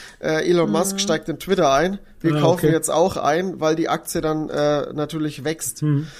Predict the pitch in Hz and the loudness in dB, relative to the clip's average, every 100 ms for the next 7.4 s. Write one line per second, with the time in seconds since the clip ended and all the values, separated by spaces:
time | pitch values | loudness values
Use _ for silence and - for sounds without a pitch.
0 | - 143 127 143 143 143 143 147 - 156 | -4 -2 0 0 2 0 0 -4 -6 -4
1 | 156 - - 165 175 170 170 - - 160 | -4 -4 -2 0 0 -2 -2 -2 -2 -4
2 | 160 143 139 180 175 - 160 165 - - | -2 -2 -2 -2 -6 -10 -12 -12 -12 -6
3 | 196 175 160 - 147 - - - 185 196 | -6 -4 -6 -6 -8 -10 -20 -2 0 0
4 | - 160 170 226 240 233 - 165 208 170 | 0 4 8 8 6 2 2 2 -2 -2
5 | 151 147 143 151 147 190 180 165 196 196 | -4 0 0 0 0 0 2 2 0 0
6 | 175 175 - 170 - 165 160 156 147 139 | -2 -2 -2 -2 0 -4 -4 -6 -4 -6
7 | - 160 143 | -2 -2 -2